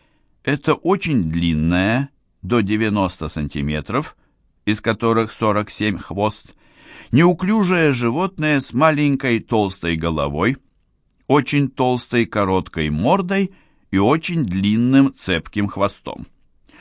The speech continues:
Очень густой, мягкий, блестящий, как бархат, мех его –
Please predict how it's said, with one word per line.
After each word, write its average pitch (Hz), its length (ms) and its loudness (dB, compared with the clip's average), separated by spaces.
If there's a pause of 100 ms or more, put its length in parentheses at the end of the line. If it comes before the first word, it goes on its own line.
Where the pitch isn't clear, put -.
(220)
Очень 113 440 4
густой, 95 800 0
мягкий, 85 720 -2
блестящий, 85 920 -2
как 82 260 -4
бархат, 78 560 -2
мех 80 380 -2
его – 101 420 0